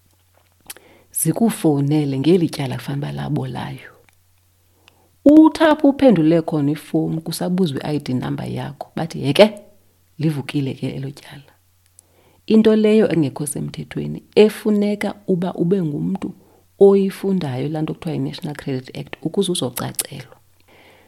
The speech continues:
Bethuna, ndithethiswa yintoni le nto? Banintsi abantu abaxhatshaziweyo abafi-, futhi abafikelwe ziikhampani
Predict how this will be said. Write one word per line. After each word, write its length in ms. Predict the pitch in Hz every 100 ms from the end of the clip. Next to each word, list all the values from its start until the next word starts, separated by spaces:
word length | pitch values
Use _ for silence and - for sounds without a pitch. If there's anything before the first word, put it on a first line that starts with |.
| _ -
Bethuna, 440 | 190 - 226 220
ndithethiswa 1000 | 151 143 143 139 143 - 196 208 202 214
yintoni 420 | 143 135 139 143
le 220 | 139 135
nto? 180 | 139 - _ _ -
Banintsi 480 | 190 220 226 220 214
abantu 220 | 214 214
abaxhatshaziweyo 1080 | 214 214 214 - 147 139 131 143 143 151 139 _ _ _ _ _ _ -
abafi-, 840 | 180 180 175 - - - 190 -
futhi 520 | - - - 202 190
abafikelwe 520 | 175 180 175 170 170
ziikhampani 720 | 170 170 180 165 - 151 160